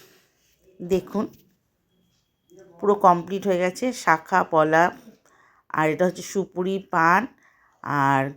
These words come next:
কাঁচকৌটো সিঁদুরের, আর কুমকি, এই হচ্ছে, আর পাশে একটা ছোট্ট গোলাপ ফুল। এইবার এই শ্রীটা কমপ্লিট হওয়ার পরে আমি সর্ষের তেল দিয়ে ভিজিয়ে দিচ্ছি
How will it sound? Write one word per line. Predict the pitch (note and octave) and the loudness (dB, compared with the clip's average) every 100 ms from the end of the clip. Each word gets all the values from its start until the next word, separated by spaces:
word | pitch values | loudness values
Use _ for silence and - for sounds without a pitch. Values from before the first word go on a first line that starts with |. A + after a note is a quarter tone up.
| _ | _
কাঁচকৌটো | D#3+ E3 - - E3+ E3 G3 A#3 C#4+ _ _ _ | 2 2 0 -4 -2 -2 -4 -4 -6 _ _ _
সিঁদুরের, | - E3 E3+ G3+ C#4 _ _ _ _ - D3+ | -14 -8 -4 -2 -4 _ _ _ _ -8 0
আর | E3+ - _ _ | 0 -2 _ _
কুমকি, | - F#3+ D#3 D3 C#3 C#3+ _ _ _ _ _ - | -6 -4 -4 -6 -8 -8 _ _ _ _ _ -4
এই | F3 G3 | -2 0
হচ্ছে, | G3+ G3+ - C#4+ F#3+ | -2 -2 -2 2 4
আর | E3 D#3 | 2 0
পাশে | E3 - G#3 | -2 -2 -6
একটা | A3 G#3+ | -8 -12
ছোট্ট | C#4 - C4 G#3 | -14 -8 -8 -2
গোলাপ | F3 E3+ - | 0 0 -2
ফুল। | - C#3 _ _ _ _ - | -14 -14 _ _ _ _ -10
এইবার | - A3 A#3 A3+ B3 A#3+ | 0 0 0 -4 2 4
এই | A3+ G3+ - | 2 -2 -6
শ্রীটা | G#3 G3+ G#3+ F#3 | -6 -2 0 0
কমপ্লিট | E3+ E3 A3 A3 | -2 -2 -6 -4
হওয়ার | F#3+ F3 E3+ | 0 0 0
পরে | E3 A3 - _ - _ - | -4 -4 -10 _ -20 _ -8
আমি | E3 E3+ - | -6 -6 -6
সর্ষের | A3+ A3 - A3+ A3+ | -4 -4 -2 -6 -2
তেল | G#3 F#3+ G3 | 0 0 -2
দিয়ে | A#3 D#4+ - _ _ _ | -4 -6 -10 _ _ _
ভিজিয়ে | D#3+ D#3+ G3 F#3 G#3+ F#3+ | -12 -4 -4 -2 -4 -4
দিচ্ছি | F#3 - - | -8 -10 -10